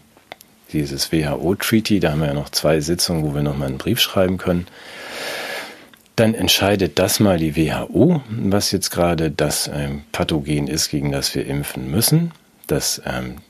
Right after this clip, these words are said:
Germ-Team, äh, greift dann ein, wenn das Pathogen irgendwo auftaucht. Und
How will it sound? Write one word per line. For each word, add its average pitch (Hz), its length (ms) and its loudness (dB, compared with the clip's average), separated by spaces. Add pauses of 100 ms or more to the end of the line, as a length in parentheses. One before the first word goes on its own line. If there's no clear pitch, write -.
(120)
Germ-Team, 110 840 2 (520)
äh, - 360 0 (400)
greift - 440 0
dann 73 200 2
ein, 131 360 2
wenn 87 160 2
das 73 200 0
Pathogen 73 560 -4
irgendwo 65 580 -6 (220)
auftaucht. - 800 0 (720)
Und 85 200 0